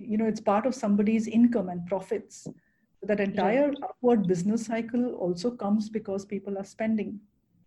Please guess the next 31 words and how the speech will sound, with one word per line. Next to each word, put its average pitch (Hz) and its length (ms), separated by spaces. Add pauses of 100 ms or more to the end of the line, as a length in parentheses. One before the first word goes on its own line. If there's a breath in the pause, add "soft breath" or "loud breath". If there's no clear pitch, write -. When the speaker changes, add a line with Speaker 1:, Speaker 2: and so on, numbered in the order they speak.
(460)
Speaker 2:
Mm-hmm. 214 180
Speaker 1:
So 247 120
it's 254 180
just - 400
mature 233 440
spending, 208 460
spending 202 460
money 190 240
that 226 180
you 220 100
have, 254 500 (760)
that 190 360
is 202 220
very, 170 240
very 170 200
good. 170 300 (260)
So - 180
I 214 160
have 262 160
a 269 40
very 294 200
different 214 380
view 214 280
on 190 240
spending. - 460
I - 60
think 269 180
it's - 140
a 208 40
good 208 240
thing. 247 200